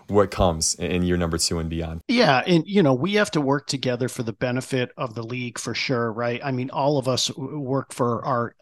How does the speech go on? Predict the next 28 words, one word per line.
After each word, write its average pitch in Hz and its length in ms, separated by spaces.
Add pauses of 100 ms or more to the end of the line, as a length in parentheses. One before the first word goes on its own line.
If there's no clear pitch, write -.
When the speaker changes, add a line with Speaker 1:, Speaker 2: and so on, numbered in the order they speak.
Speaker 2:
own 143 160
institutions 131 800
and 117 80
the 110 60
benefit 123 380
of 110 100
our 104 100
programs 127 640
being 131 340
as 113 80
strong 123 400
as 117 120
they 120 100
can 123 160
be, 120 200
but 117 180
then 131 160
the 117 100
league 151 300
being 139 260
strong 131 520
is 131 220
critically 131 440
important. 123 520 (300)
And 180 160
then 202 160
this, - 260
uh, 151 380